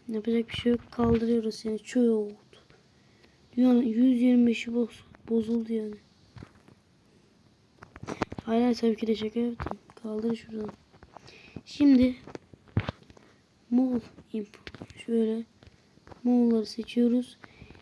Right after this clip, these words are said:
Moğollar bu arada farkındaysanız çok karlı çıktı. Ama dur,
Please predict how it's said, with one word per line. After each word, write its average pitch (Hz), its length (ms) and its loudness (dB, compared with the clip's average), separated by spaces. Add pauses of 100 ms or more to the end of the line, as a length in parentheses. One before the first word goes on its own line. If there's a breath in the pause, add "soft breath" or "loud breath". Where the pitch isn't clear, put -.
(120)
Moğollar 294 500 6
bu 285 60 2
arada 294 480 2
farkındaysanız 262 760 -2
çok 269 200 -8
karlı 254 360 -2
çıktı. - 340 -8 (160)
Ama 240 240 2
dur, 233 140 2